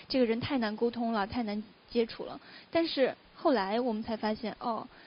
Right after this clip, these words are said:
我们因为项目要求，所以我必须要加班加点，必须要连续工作，但是他的老婆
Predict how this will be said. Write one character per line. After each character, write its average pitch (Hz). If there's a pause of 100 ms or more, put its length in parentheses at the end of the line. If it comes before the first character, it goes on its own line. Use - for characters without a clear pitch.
(460)
我 233
们 233
因 330
为 294
项 294
目 226
要 233
求， -
所 247
以 254
我 247 (220)
必 262
须 262
要 240
加 240
班 247
加 254
点， 226
必 254
须 247
要 214
连 208
续 220 (160)
工 240
作， 240
但 285
是 277 (220)
他 240
的 220
老 214
婆 147